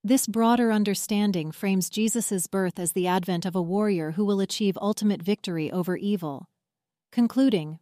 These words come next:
Pratt asserts that the true joy of Christmas stems from recognizing Jesus as a victorious warrior, whose birth guarantees ultimate triumph over evil. This perspective, he suggests, provides a profound and enduring reason for hope and celebration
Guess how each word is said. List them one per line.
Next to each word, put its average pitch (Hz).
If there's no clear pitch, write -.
Pratt 233
asserts 214
that -
the 196
true 302
joy 202
of 180
Christmas 185
stems 196
from 180
recognizing 185
Jesus 190
as 175
a 175
victorious 185
warrior, 170
whose 202
birth 240
guarantees 190
ultimate 196
triumph 170
over 165
evil. 170
This 269
perspective, 185
he -
suggests, 175
provides 233
a 196
profound 220
and 175
enduring 196
reason 180
for 160
hope 202
and 170
celebration 170